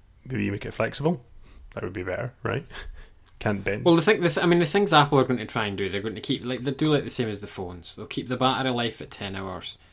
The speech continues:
Speaker 2: and they'll just make it, reduce the size and weight of it to zero.
Speaker 1: I think waterproof would be quite nice in a laptop.
Speaker 2: Yeah.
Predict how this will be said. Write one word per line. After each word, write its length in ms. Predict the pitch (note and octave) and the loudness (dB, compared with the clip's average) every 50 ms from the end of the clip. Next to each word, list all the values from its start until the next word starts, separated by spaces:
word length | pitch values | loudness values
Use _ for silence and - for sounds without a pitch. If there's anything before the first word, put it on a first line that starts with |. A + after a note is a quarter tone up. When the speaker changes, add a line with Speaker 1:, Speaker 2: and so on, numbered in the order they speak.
| _ _ - | _ _ -8
Speaker 2:
and 120 | A2 A2 | -6 -4
they'll 100 | G#2+ G#2+ | -4 -4
just 200 | G#2 A#2 A2+ - - | -2 -2 -2 -2 -2
make 340 | B2+ A#2 B2 A2 F#2+ - A2+ | -2 -2 -2 -4 -2 -2 -4
it, 240 | G2+ D#2+ - - - - - - - - - - - - - - - | -4 -4 -6 -12 -20 -20 -20 -20 -20 -20 -20 -20 -20 -20 -20 -10 2
reduce 460 | - C3+ B2+ C3 C#3+ D3 C#3+ D3 - | 4 4 6 6 6 6 6 6 4
the 60 | - B2 | 2 0
size 360 | - - C3 A#2 A#2 A2+ G#2 | 2 4 6 6 6 4 2
and 100 | A2 G#2 | 0 0
weight 180 | G2 G2+ G#2 E2+ | 0 0 0 -2
of 120 | G2+ F#2+ | -2 -4
it 120 | G#2+ - - | -6 -10 -10
to 80 | - F#2+ | -10 -10
zero. 400 | E2 G2 F#2+ F#2+ F2+ F2+ F2 - - _ - _ _ - - _ - - _ _ _ _ - - | -8 -6 -6 -6 -8 -8 -12 -16 -20 _ -20 _ _ -20 -20 _ -20 -20 _ _ _ _ -2 2
Speaker 1:
I 140 | C#3 C#3 | 2 2
think 120 | B2+ - - | 2 2 4
waterproof 440 | A#2 B2 C#3+ - - - - - - | 6 6 6 6 4 2 0 0 -2
would 60 | G#2 | -4
be 40 | G2+ | -6
quite 200 | - G#2+ G2+ G#2 | -4 -4 -2 -2
nice 300 | G2+ G#2+ A2+ - - - | -2 -2 -4 -4 -6 -8
in 60 | - G#2 | -6 -4
a 40 | G#2 | -4
laptop. 320 | A#2 A#2+ - - D#3 - - - - - - - - - - _ _ - - | -4 -4 -6 -10 -12 -12 -14 -20 -20 -20 -20 -20 -20 -20 -20 _ _ -4 -2
Speaker 2:
Yeah. 320 | D3 E3 F#3 G3+ G3+ F3 | 0 2 2 0 -2 -4